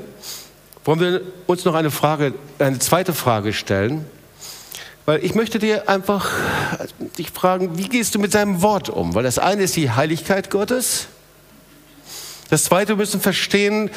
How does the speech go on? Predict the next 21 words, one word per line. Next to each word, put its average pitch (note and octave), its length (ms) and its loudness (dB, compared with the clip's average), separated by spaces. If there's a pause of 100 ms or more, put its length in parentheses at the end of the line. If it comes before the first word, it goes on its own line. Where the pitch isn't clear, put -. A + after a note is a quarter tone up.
(160)
die F#3+ 60 2
Bedeutung F#3+ 520 2
des G3 300 -4
Wortes. - 680 -2 (2250)
Und D3+ 60 4
jetzt F#3+ 180 2
schocke B3 220 0
ich G3+ 120 0
dich G3 180 2
vielleicht, E3+ 560 2
und D3+ 240 2
sehr F3+ 120 4
wahrscheinlich D#3+ 520 2
trifft D#3 220 0
es C#3+ 120 0
auf B2+ 160 0
euch D#3 320 2
alle D3+ 160 2
hier C3 240 2
nicht A#2 260 -2
zu F#3 360 0